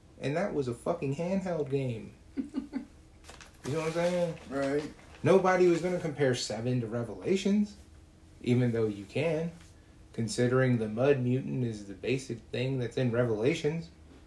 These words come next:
Speaker 1: Same exact fucking creature.
Speaker 3: Right, and just, and just like on seven, you know, right when you choose who you're gonna, you know, stick the needle in to
Speaker 1: Yeah.
Speaker 3: save, you come to that ship and you're thinking, "Wait a minute, is that that same?" Like, 'cause we were discussing that.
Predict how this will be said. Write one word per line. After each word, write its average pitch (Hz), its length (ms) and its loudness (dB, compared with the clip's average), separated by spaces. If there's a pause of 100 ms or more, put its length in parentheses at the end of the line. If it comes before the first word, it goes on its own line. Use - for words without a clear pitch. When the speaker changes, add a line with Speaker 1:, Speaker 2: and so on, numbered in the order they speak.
(520)
Speaker 1:
Same 131 260 -2
exact 131 320 -4
fucking 123 220 -6
creature. 147 440 -2 (220)
Speaker 3:
Right, 131 380 0
and 139 160 -6
just, 131 160 -8 (440)
and 139 140 -6
just 139 160 -12
like 139 100 -6
on 127 200 -6
seven, 147 460 -2 (220)
you 131 60 -2
know, 131 60 -2 (100)
right 139 180 0
when 139 140 -6
you 202 140 -4
choose 143 320 -6
who 147 100 -4 (160)
you're 135 100 -2
gonna, 123 140 -4 (560)
you 139 100 0
know, 120 140 -2
stick 147 320 -6
the 131 60 -4
needle 147 320 0
in 135 260 0
to 120 60 -6
Speaker 1:
Yeah. - 20 -4
Speaker 3:
save, 135 560 2 (580)
you 127 80 -4
come 147 240 2
to 139 100 0
that 135 220 2
ship 160 380 -2
and 127 100 -6
you're 139 140 -2
thinking, 131 460 -2 (260)
"Wait 160 160 -4
a 147 40 0
minute, - 220 -8
is 123 120 -12
that 185 160 -2
that 202 180 -2
same?" 196 320 -2 (140)
Like, 151 140 -4 (220)
'cause 147 140 -2
we 135 60 -4
were 160 160 0
discussing 143 500 -4
that. 143 120 -4